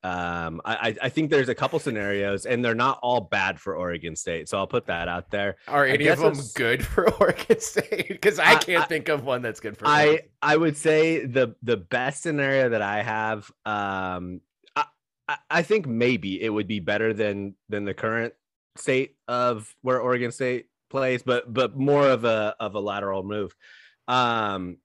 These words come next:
Speaker 1: I was obviously surprised because, with the exception of Oklahoma and Texas, these things tend to leak early. Um, and this seemed like it was finalized before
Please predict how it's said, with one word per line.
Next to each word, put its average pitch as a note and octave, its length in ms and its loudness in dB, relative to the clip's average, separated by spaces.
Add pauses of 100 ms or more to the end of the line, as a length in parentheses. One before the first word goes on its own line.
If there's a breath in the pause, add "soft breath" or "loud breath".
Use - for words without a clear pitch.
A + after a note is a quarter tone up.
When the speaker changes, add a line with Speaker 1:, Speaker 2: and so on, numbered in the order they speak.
(540)
Speaker 1:
I C#3 140 4
was - 380 -2 (240)
obviously D3+ 500 0
surprised F2+ 760 -4
because, G#2 720 -4
with B2 320 -4
the C3+ 140 -4
exception G#2+ 480 -6
of F#2 180 -8
Oklahoma G#2 460 -4
and F2+ 160 -6
Texas, G#2 560 -8
these G#2 400 -10
things D3 500 -4 (100)
tend A#2 600 -6 (140)
to G2 500 -4 (340 soft breath)
leak A2 420 -6
early. D#3 540 -4 (380 soft breath)
Um, G#2 600 0 (260)
and A#2 260 0
this - 180 2
seemed B2+ 300 -4
like G#2 200 -2
it G#2 120 -2
was F#2 200 -6
finalized G2 800 -4
before F#2+ 920 0